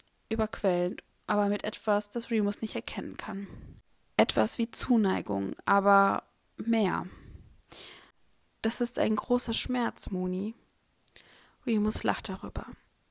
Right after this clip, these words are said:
"Ein großer Schmerz", wiederholt er und wischt sich mit der Hand, die nicht gerade ein Pappteller voller Essen hält, das er nicht essen will, über die Augen. "Das klingt ganz richtig." "Solche Dinge",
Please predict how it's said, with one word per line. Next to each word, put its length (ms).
"Ein 180
großer 400
Schmerz", 580
wiederholt 440
er 300
und 240
wischt 260
sich 180
mit 160
der 140
Hand, 320
die 100
nicht 200
gerade 380
ein 160
Pappteller 440
voller 280
Essen 280
hält, 400
das 160
er 100
nicht 220
essen 400
will, 160
über 260
die 160
Augen. 460
"Das 500
klingt 260
ganz 280
richtig." 480
"Solche 640
Dinge", 600